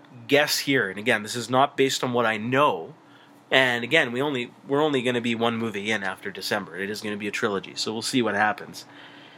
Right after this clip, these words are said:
It's really about balancing out the cast, the original three, versus these new guys. Obviously, the new,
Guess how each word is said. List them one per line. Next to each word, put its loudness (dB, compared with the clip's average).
It's 2
really 6
about 0
balancing 4
out 2
the -2
cast, 4
the -2
original 2
three, 0
versus 0
these -2
new 2
guys. 0
Obviously, 4
the -2
new, 0